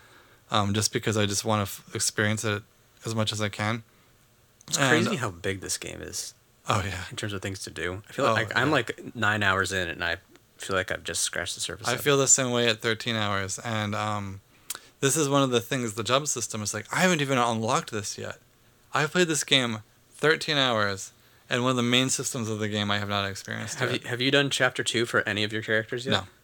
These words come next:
Speaker 2: Yeah.
Speaker 1: I'm not high
Speaker 2: Yeah.
Speaker 1: enough level.
Speaker 2: Yep, exactly.
Speaker 1: I'm still, like, level, like, seventeen maybe? I think you have to be twenty-two is
Speaker 2: I
Speaker 1: the
Speaker 2: re-,
Speaker 1: lowest.
Speaker 2: I think that's a really smart decision 'cause it really encourages you to just keep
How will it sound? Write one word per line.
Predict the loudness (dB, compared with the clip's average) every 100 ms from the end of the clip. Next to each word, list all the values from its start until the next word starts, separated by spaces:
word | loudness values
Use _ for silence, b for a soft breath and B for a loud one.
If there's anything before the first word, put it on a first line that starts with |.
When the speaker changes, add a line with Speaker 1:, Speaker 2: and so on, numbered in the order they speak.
| _ -2
Speaker 2:
Yeah. | 0 0 -4 _ -4
Speaker 1:
I'm | 2
not | 4
high |
Speaker 2:
Yeah. | 4
Speaker 1:
enough | 4
level. | 2 2 -6 -10 -6
Speaker 2:
Yep, | -4 -4 -8
exactly. | -12 -6 -6 -6 -16 -4
Speaker 1:
I'm | -2
still, | 0 2 4
like, | 4 2 -2 -8
level, | -4 -2 0
like, | 2 0 -4 -20 _ _ _ -6
seventeen | 0 0 0 -2 -4
maybe? | -4 -6 -10
I | -6
think | -4 -4
you |
have | -4
to |
be | -2 -2
twenty-two | -4 -6 -6 -4 -4 -2
is | 2
Speaker 2:
I |
Speaker 1:
the | 2
Speaker 2:
re-, |
Speaker 1:
lowest. | 2 0 -2
Speaker 2:
I |
think | 0
that's | 2 2
a | 2
really | 2 2
smart | 2 0 2 2
decision | 0 -2 -2 -6
'cause | -4
it | -6
really | -2 -2 0
encourages | -2 -2 0 0 0 -4
you | -2 -2
to | -2 -2 -2 -4 -8 B B B B B B _ _ -20 -20 _ _ _ -6
just | 0 0
keep | 0 -6